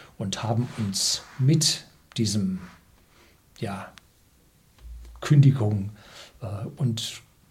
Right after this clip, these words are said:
Mussumzug haben wir uns am Ende jetzt doch verbessert. Die, der Logistiker, äh, kann die Geschichte, äh, autonomer, hat eigene Software, arbeitet nicht mit unserer Software. Äh,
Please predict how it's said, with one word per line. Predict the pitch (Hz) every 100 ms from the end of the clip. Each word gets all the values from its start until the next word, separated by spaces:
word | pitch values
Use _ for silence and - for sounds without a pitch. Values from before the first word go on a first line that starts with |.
| _ -
Mussumzug | 123 151 - - - 160 131 - - - 131 123 - - - - - - _ _ _ _ _ _ _ -
haben | 120 117
wir | 113 113
uns | 107 101 - - - - - - -
am | 117
Ende | - 98 107
jetzt | - -
doch | -
verbessert. | - 120 - - - - - - - -
Die, | 113 95 95 - - -
der | 104
Logistiker, | 107 139 - 135 120 107 110 - - - - - - 135
äh, | 113
kann | 113 104
die | 107
Geschichte, | 110 - 107 - 98 - - - - -
äh, | 107 92 95 - -
autonomer, | 120 110 113 110 139 156 160 160 - - - - - _ _ _ _ _ - -
hat | 135 139
eigene | 117 104
Software, | - 123 - -
arbeitet | 104 107 101
nicht | 98
mit | 113
unserer | 113 120 110
Software. | - 117 - 117 107 107 - - - - -
Äh, | 117